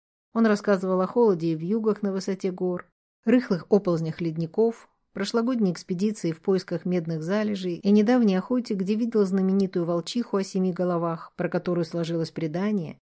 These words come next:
что она носит в теле двадцать одну пулю и проживет до тех пор, пока не получит свинца прямо в сердце. У этого зверя, по словам охотника,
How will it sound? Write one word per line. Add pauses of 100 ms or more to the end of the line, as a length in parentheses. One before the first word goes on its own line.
(220)
что
она
носит
в
теле
двадцать
одну
пулю
и
проживет
до
тех
пор,
пока
не
получит
свинца
прямо
в
сердце. (680)
У
этого
зверя,
по
словам
охотника,